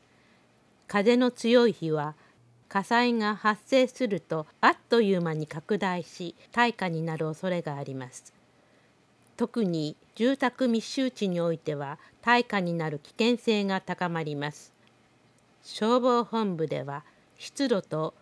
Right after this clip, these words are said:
風速が基準を超える見込みがある場合、火災警報や火災注意報を発令し、警戒を呼びかけるために、消防ポンプ車が警鐘を鳴らし、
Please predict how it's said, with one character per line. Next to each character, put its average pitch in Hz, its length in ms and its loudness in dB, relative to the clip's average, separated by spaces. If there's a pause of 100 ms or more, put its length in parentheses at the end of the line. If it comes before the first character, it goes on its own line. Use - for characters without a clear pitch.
(140)
風 240 260 2
速 254 340 -2
が 220 140 2
基 180 180 -8
準 262 280 0
を 254 80 0
超 247 200 2
え 247 100 4
る 220 80 -2
見 156 140 -2
込 220 160 0
み 220 100 2
が 214 240 0
あ 226 60 0
る 170 80 -2
場 156 300 -4
合、 151 80 -4 (640)
火 202 160 0
災 247 240 4
警 233 260 2
報 151 280 -4
や 131 260 -8 (420)
火 208 140 0
災 269 300 4
注 254 260 0
意 254 120 2
報 160 300 2
を 139 60 -4
発 190 320 -4
令 185 180 0
し、 165 340 -6 (520)
警 214 200 2
戒 208 380 2
を 202 100 2
呼 202 140 2
び 208 100 -4
か 208 160 -2
け 208 140 -2
る 170 80 -4
た 160 160 -6
め 151 140 -4
に、 139 240 -6 (100)
消 262 320 4
防 285 220 2
ポ 277 160 0
ン 254 80 0
プ - 160 -6
車 160 200 -6
が 147 220 -8 (200)
警 214 200 4
鐘 262 200 2
を 226 180 4
鳴 202 180 2
ら 190 140 0
し、 - 280 -8